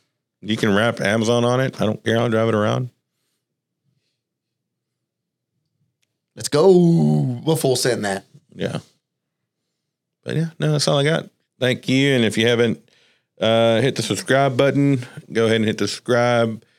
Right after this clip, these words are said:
Speaker 1: follow button, hit that notification button. That way, every time we drop a new episode, you'll get notified. And, uh, don't forget to check Women in the Trailer Industry. Um,
Speaker 2: Uh, we will be at N A T D A this year, and we will have the, the podcast booth set up.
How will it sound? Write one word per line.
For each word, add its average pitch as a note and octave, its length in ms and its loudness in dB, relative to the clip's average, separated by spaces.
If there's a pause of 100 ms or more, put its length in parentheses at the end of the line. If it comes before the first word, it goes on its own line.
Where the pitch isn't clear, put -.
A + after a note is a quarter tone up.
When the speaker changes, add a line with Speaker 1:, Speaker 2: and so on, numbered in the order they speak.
(200)
Speaker 1:
follow G#2 280 0
button, G2 240 0
hit G#2+ 180 -4
that G2+ 220 0
notification G#2 720 0
button. G2 600 -2
That F#2+ 140 -2
way, G2+ 120 0
every G2 140 -2
time G#2 160 -2
we G2 80 0
drop F#2+ 220 0
a F#2 40 -2
new F#2+ 120 0
episode, G2 520 -2 (380)
you'll F#2+ 120 -2
get F2+ 140 -2
notified. A#2 800 0
And, A2+ 380 0
uh, G#2 120 2
don't G#2 160 0
forget G2+ 220 -2
to G2 60 -12
check G2+ 360 -2
Women G#2+ 240 2
in F#2+ 80 0
the E2 60 -2
Trailer G2+ 260 0
Industry. G2+ 680 -2 (540)
Um, E2 480 -2
Speaker 2:
Uh, C#3 240 2
we C#3+ 140 -2
will D3 160 2
be C#3 200 2
at C3+ 180 0
N C#3 120 0
A C3 120 2
T C3+ 180 -4
D C3+ 180 0
A C#3 40 0
this C#3+ 240 0
year, D#3+ 260 0 (240)
and C3 160 -2
we C3+ 80 2
will C3 100 0
have B2+ 340 0
the, A#2+ 460 2 (760)
the B2+ 80 -14
podcast C3 520 -2
booth C#3 200 -2
set C3+ 260 0
up. - 220 0